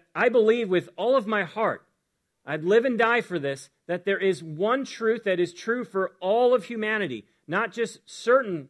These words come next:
people in humanity, but for all of humanity. And it's a truth that can absolutely be known. Now, if I were to say that maybe at Harvard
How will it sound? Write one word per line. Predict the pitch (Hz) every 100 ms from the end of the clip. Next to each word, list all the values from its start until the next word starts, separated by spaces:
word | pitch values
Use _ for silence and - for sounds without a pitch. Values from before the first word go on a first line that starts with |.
| -
people | 180 147 151
in | 143
humanity, | 139 139 131 139 143
but | 143 165
for | - 196 - -
all | 196 240 240 196 _ _ 165
of | 180 165 -
humanity. | - 185 170 165 131 98 95 _ _ _ _ _ _ -
And | 175
it's | 208 208
a | 185
truth | - - 285 185 165 - _ _ _
that | 180 180
can | 185 -
absolutely | 190 208 220 208 185 170 165
be | 151 156
known. | 143 113 92 _ _ _ _ _ _ _ _ _ _ _
Now, | 185 190 190 _ _ _ _ _ _ _ _ _ _ _ _ _ _
if | 180 180
I | 233
were | 269 233
to |
say | 208 214
that | 202 190 175
maybe | 180 170 175 170
at | 156 139 _ _ _
Harvard | - 196 170 131 117